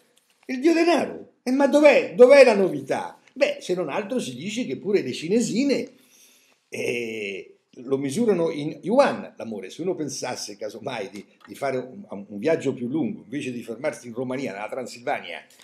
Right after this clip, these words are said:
di andare là, nel Grande Oriente, eh, sappia che anche là la musica è la stessa. Anche là, eh, vale la regola romana, "Homo sine pecunia imago mortis".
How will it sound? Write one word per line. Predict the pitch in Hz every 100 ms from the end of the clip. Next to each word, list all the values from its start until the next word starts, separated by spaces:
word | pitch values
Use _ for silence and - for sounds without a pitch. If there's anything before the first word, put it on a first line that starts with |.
| - -
di | _ 107
andare | 117 151 131 - 107
là, | 139 - - - _ _
nel | - 92
Grande | 147 156 165
Oriente, | 214 247 240 247 - - _ _
eh, | - 139 131 123 135
sappia | 139 202 226 240
che | 120
anche | 139 127 139
là | 196
la | 208
musica | 127 180 147 117
è |
la | 127
stessa. | 123 208 127 - 87 69 _ _ _ _ _ -
Anche | 165 165 160
là, | 147 160 240 - - _ _
eh, | 131 123 117 117
vale | 127 156 139
la | 135
regola | 160 131 127
romana, | 151 170 139 185 226 - - _ _ _ _ _
"Homo | - 277 180 107 -
sine | - 277 185 -
pecunia | 151 214 285 302 294 -
imago | 165 165 240 240
mortis". | 254 202 - - -